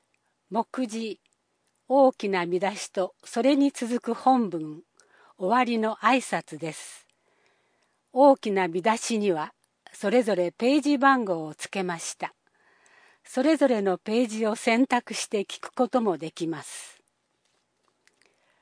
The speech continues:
声の広報についてのご意見、ご感想は、市役所広報広聴人権啓発グルー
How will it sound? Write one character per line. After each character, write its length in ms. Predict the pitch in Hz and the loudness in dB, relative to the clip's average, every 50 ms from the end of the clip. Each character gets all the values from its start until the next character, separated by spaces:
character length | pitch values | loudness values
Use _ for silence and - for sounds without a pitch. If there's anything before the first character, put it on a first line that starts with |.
| _ _ _ _ _ _ _ _ _ _ _ _ _ _ _ _ _ _ _ _ _ _ - | _ _ _ _ _ _ _ _ _ _ _ _ _ _ _ _ _ _ _ _ _ _ 2
声 240 | - 311 302 285 240 | 4 6 6 6 4
の 180 | 196 190 185 - | 2 -2 -2 0
広 240 | - 262 262 269 247 | 4 6 6 6 6
報 200 | 208 226 202 185 | 4 2 2 2
に 140 | 180 175 175 | 0 -2 -4
つ 160 | - - 233 | -4 -4 -2
い 120 | 220 202 180 | -2 -2 -2
て 160 | - 175 160 | -4 -4 -4
の 260 | 165 165 170 175 - _ _ _ _ _ 180 | -2 -4 -4 -6 -8 _ _ _ _ _ -6
ご 180 | 175 208 226 | -2 0 0
意 80 | 254 240 | 0 0
見、 340 | - - 202 196 190 190 190 | 0 0 0 2 2 2 2
ご 160 | 196 196 185 | 0 0 0
感 260 | - 247 247 254 254 | 2 2 2 2 0
想 320 | 254 - 240 220 208 208 | -2 -2 -2 0 0 0
は、 240 | 202 202 196 196 - _ _ _ _ _ _ _ _ _ _ _ - | -2 -2 -2 -4 -4 _ _ _ _ _ _ _ _ _ _ _ -14
市 160 | - - - | -10 -4 0
役 280 | 233 233 262 - - - | 2 2 2 0 -2 -8
所 340 | - - 196 180 180 220 - _ _ _ _ _ _ _ _ | -4 0 0 0 0 -2 -8 _ _ _ _ _ _ _ _
広 320 | - - 226 254 262 254 254 | 0 2 4 6 6 4 2
報 460 | - - 226 220 220 220 220 226 - - | 0 0 2 4 4 2 2 -2 -4 -4
広 260 | - 226 233 240 254 262 - | 0 2 4 4 4 2 2
聴 380 | - 240 220 208 208 208 220 226 | 0 0 2 2 2 0 -2 -4
人 300 | 175 202 254 277 294 254 | 0 4 6 6 6 4
権 320 | - - 247 233 220 220 | 4 0 -2 0 -2 -2
啓 260 | - - 220 214 233 | -2 0 0 2 2
発 340 | 247 190 226 226 - - 220 | 2 2 2 0 0 -2 -8
グ 140 | 196 185 208 | -6 -4 -2
ル 200 | 208 226 214 | -2 -2 -2
ー 40 | 170 | -2